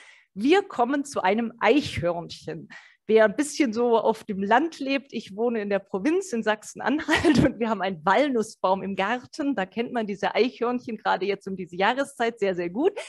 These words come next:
die sozusagen überall rumfegen und dann bei uns eben die Walnüsse einsammeln. Und das Schöne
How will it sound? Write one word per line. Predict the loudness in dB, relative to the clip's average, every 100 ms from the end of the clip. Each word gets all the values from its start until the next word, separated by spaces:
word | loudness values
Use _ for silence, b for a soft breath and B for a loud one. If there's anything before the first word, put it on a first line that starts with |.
| B B -6 4
die | 4
sozusagen | 6 0 -2 0 4 4 4 -4 B B 4
überall | 6 8 6 4
rumfegen | 4 0 0 -4 -2 -2
und | -2 -2 2
dann | 2 2
bei | 0 0
uns | 0 -2 -2
eben | 0 0 -2 -4
die | -2 -2 -2 -4
Walnüsse | 2 6 6 4 -2 -6 -10 -6
einsammeln. | -4 -4 -6 -10 -10 -10 -8
Und | -6
das | -6
Schöne | -2 0